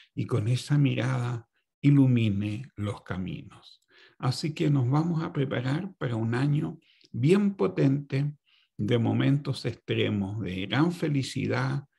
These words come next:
y también de grandes crisis que nos van a ayudar a encontrar un camino espiritual, un camino del alma.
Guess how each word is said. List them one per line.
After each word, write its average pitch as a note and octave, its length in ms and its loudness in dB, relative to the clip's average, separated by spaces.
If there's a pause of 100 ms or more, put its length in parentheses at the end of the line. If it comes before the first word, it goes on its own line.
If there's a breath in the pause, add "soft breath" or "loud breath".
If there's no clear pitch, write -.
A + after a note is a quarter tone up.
(360 loud breath)
y C3+ 200 0
también A#2 680 2
de G#2 200 0
grandes A#2 560 -2
crisis A#2+ 640 -4
que G#2+ 120 -4
nos G2+ 180 -4
van A2 220 -2
a - 20 -2
ayudar A#2+ 640 -2 (400 loud breath)
a A#2 120 2
encontrar A#2+ 880 0 (240)
un C#3 200 4
camino A#2 500 0
espiritual, G#2 880 -4 (160)
un D3+ 200 2
camino G2+ 760 0
del F#2+ 300 -2
alma. - 520 -10